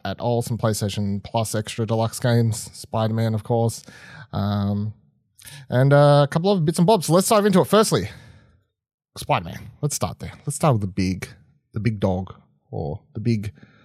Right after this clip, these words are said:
spider, whatever we're calling it. Uh, did a Quality Critics article for it over on exposure network dot com.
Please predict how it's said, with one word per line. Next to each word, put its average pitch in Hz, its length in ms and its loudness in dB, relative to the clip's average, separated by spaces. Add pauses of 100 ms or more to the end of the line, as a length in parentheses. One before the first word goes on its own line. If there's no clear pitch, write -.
(140)
spider, 104 580 -2 (440)
whatever 104 240 -4
we're 101 60 -2
calling 107 280 0
it. - 160 -4 (380)
Uh, 104 300 2
did 139 180 0
a 127 320 6
Quality 220 580 4
Critics 196 540 0 (100)
article 139 560 4 (320)
for 123 240 4
it - 80 -4 (320)
over 110 220 2
on 104 240 0
exposure 104 380 -2
network 98 180 0
dot 98 100 -4
com. 113 280 0